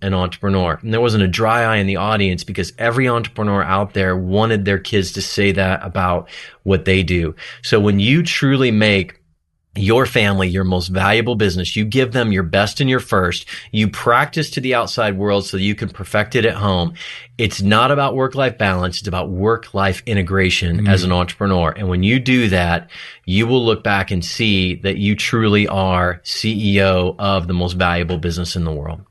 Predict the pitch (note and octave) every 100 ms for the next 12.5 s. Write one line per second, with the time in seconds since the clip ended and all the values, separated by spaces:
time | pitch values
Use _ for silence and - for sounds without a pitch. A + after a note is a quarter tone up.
0 | _ _ G#2+ G2 F#2 G2+ F2+ F#2 E2+ F2
1 | E2 - E2 D#2+ D#2 - F2 E2 D#2 F2
2 | E2+ D2+ F2 E2 D#2+ E2+ E2 - F2+ E2
3 | D#2+ - _ _ _ - - G#2+ F#2 F2
4 | E2 - - D#2 D2+ D2 E2 C#2+ D#2 D#2
5 | D#2 D2 D2+ D2+ - - D2+ D2 D2+ C#2+
6 | D#2 D2 D2 D2 C#2+ - - B1+ - F#2
7 | - _ - - A2 F2 - E2 D2+ C#2+
8 | C#2+ D2+ - - E2 - D2+ C#2+ D2+ C#2
9 | - - - - - B2+ C#3+ A#2 - C3+
10 | A#2+ G2 F2+ G2 G2 G2+ G#2 - E2+ F#2+
11 | F2 E2+ - G2 A#2 G2 F2+ D#2+ E2 D#2+
12 | D2+ D2 D2 -